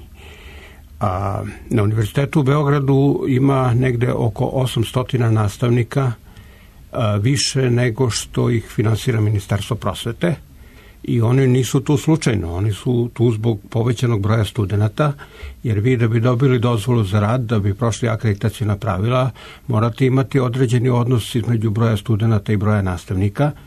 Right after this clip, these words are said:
E, dakle, e, zbog većeg broja studenata, zbog samofinansirajućih,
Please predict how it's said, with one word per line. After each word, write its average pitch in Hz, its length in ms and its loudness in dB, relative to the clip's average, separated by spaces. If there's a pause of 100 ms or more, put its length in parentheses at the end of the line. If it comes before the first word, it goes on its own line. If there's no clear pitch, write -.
(480)
E, 101 220 -2
dakle, 110 300 0
e, 107 680 0 (460)
zbog 95 460 -4 (120)
većeg 110 380 -2
broja 107 260 2
studenata, 101 840 -2 (200)
zbog 98 240 -8
samofinansirajućih, 95 1300 -4